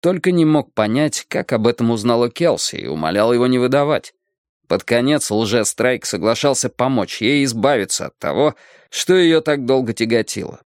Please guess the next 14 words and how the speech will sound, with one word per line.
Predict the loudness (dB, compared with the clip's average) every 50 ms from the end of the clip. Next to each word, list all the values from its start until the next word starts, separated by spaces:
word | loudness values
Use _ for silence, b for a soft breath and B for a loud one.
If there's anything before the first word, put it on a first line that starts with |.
| _ _ _ _ -2
и | -2
спрашивал, | -2 -2 0 0 0 0 0 0 0 0 2 2
где | 0 0 2 2 2 2
и | 2
когда | 0 0 -2 -2 0 0 0 2 2
они | 2 0 0
могли | -2 -2 -2 -4 -4 -4 -2 0
бы | 0 0
встретиться | -2 -2 -4 -4 -2 -4 -4 -4 -4 -2 0 0
наедине. | 0 2 2 0 0 0 0 0 0 0 -2 -4 -8 _ _ _ _ _ _ _ _ _ _ _ _ _ _ _ _ _ _ _ _ _ _ _ _ _
Второе | -16 -6 -2 0 2 2 4 2 2
письмо, | 0 0 -2 0 2 2 0 0 -2 -4 -8
совсем | -8 -6 -6 -4 -2 -2 -2 -2
краткое, | 0 0 2 2 0 0 -4 -8 -6 -6 -6 -10